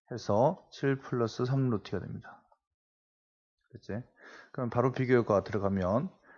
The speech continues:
어, 이것이 칠이죠. B는 마이너스 칠 되겠네. 자, B가 마이너스 칠이면 이 에이 마이너스 칠이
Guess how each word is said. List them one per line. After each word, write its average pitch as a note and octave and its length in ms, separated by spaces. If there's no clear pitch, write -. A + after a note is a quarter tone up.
어, - 160
이것이 B2 600
칠이죠. G2+ 380
B는 A#2 420
마이너스 G2+ 360
칠 - 100
되겠네. - 260
자, A2 180
B가 C#3+ 160
마이너스 A2+ 280
칠이면 A2 520
이 B2+ 380
에이 C3 400
마이너스 G2 500
칠이 A2 560